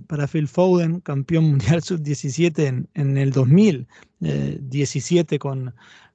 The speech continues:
Con, con su seleccionado y fue, es tremendo. Es un futbolista realmente que, que puede hacerlo todo, porque puede jugar por banda, porque puede jugar de diez, porque mo-, demostró que puede jugar de, de falso nueve y termina demostrando en esa media hora que, que juega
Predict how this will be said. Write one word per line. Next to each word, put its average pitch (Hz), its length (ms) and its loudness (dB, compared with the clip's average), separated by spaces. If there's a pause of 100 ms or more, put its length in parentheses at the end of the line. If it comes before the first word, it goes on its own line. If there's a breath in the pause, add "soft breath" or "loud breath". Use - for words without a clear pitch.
Con, 139 320 -4
con 156 160 0
su 151 140 -2
seleccionado 160 720 2
y 143 280 -6
fue, 170 220 -8
es 165 140 -2
tremendo. 165 320 0
Es 180 80 -4
un 202 100 4
futbolista 165 400 2
realmente 156 460 -2
que, 147 260 -2
que 151 140 -4
puede 165 180 0
hacerlo 147 320 -2
todo, 202 380 4
porque 143 260 -2
puede 143 160 -4
jugar 139 240 -2
por 135 180 0
banda, 160 300 4
porque 135 280 -2
puede 147 180 0
jugar 147 260 2
de 147 100 2
diez, 156 220 4
porque 143 340 -2
mo-, 139 200 -2
demostró 147 480 0
que 147 100 2
puede 151 220 0
jugar 147 280 0
de, 131 200 -4 (400 loud breath)
de 151 160 0
falso 165 340 0
nueve 196 380 2
y 196 100 -6
termina 175 400 0
demostrando 180 600 0
en 151 40 -2
esa 170 240 -2
media 175 260 0
hora 175 220 2
que, 151 720 -4
que 165 100 -4
juega 202 480 2